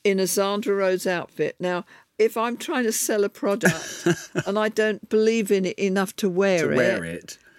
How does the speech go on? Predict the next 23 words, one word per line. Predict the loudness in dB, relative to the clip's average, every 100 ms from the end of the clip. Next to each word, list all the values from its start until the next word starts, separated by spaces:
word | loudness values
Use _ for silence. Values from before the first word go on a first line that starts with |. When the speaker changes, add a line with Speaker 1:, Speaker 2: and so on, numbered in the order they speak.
| -2
Speaker 1:
then | 2 2 2
what | 2 2
am | 0
I | 2
designing | 0 0 0 0 -2
for? | -4 -6 -6 -12 -2
Speaker 2:
Exactly. | -2 2 0 -2 -6 -6 0
No, | 2
you | 4
need | 4 2 2
to | 0
be, | 4
you're | 4 6 4
the | 4
Speaker 1:
So | 4
Speaker 2:
biggest | 4 2
ambassador | 0 0 0 2
of | 4
Speaker 1:
if, |
Speaker 2:
your | 2 2
own | 0
brand. | 0 0 -2 -6 -2
Speaker 1:
if, | 0 0 0